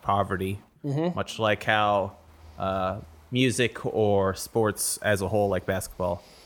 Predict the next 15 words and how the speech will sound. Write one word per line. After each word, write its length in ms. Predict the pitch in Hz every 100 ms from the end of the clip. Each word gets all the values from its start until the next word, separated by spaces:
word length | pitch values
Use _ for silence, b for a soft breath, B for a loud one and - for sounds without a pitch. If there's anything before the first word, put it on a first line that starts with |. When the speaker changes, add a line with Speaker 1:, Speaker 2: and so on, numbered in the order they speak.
| B
Speaker 1:
are 140 | - 98
a 60 |
big 240 | 92 104 92
driving 360 | 127 160 160
force 260 | 143 156 143
for 100 | -
minorities. 840 | 160 170 143 147 147 143 135 135 131
This 180 | 120 120
is 240 | 110 - -
cool 240 | - 156 135
that 240 | 127 117
it's 300 | 110 104 -
more 300 | 127 120 117
of 160 | 113 104
a 280 | 104 101